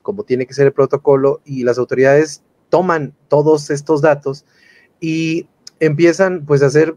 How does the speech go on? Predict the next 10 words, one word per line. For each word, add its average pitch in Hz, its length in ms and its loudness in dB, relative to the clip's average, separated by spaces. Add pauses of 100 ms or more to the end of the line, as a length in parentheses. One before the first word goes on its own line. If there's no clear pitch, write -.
un-, 143 320 -8
una, 156 540 0
una 151 200 -4
parafernalia 139 1000 0
muy 139 180 -2
grande 156 520 0
entre 127 300 -4
programas 117 400 -6
de 120 60 -6
televisión, 147 880 0